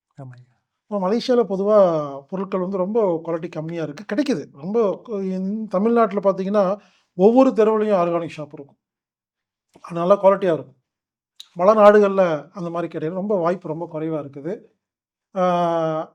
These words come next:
Speaker 2: அதனால அவங்களுக்கும் அந்த பொருட்கள் போய் சேரணும் அப்படிங்கிறது ரொம்ப வருஷ ஆசை. அதுக்கு ஏன் இத்தனை வருஷமா பண்ணாம இருந்தோம்னா,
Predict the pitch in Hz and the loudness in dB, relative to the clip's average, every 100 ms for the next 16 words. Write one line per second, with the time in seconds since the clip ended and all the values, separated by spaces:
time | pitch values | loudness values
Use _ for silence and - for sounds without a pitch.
0 | _ _ - 202 240 196 180 185 226 226 | _ _ 0 4 4 4 2 0 2 2
1 | 226 240 220 165 165 165 175 185 180 170 | 2 -2 -4 -6 -6 -6 -6 -4 -6 -6
2 | 170 156 160 160 175 151 147 151 151 156 | -8 -8 -6 -4 -6 -8 -8 -8 -8 -6
3 | 185 156 143 165 180 175 165 185 147 135 | -6 -6 -6 -2 0 0 -2 -4 -2 -4
4 | 156 165 165 - _ _ _ _ _ 165 | -8 -8 -12 -12 _ _ _ _ _ -6
5 | 165 160 185 240 185 185 185 160 202 202 | -4 -4 -2 -2 -2 0 0 0 -2 -2
6 | 165 175 175 160 156 151 156 202 | -4 -6 -6 -8 -8 -8 -8 -8